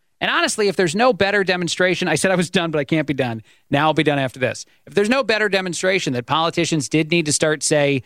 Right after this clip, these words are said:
sending people to sanctuary cities, to places that,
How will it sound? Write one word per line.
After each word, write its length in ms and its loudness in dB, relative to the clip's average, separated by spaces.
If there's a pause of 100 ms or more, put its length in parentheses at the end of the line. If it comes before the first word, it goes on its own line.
(220)
sending 560 0
people 400 -2
to 160 -4
sanctuary 600 0
cities, 440 0 (260)
to 80 -4
places 440 0
that, 280 0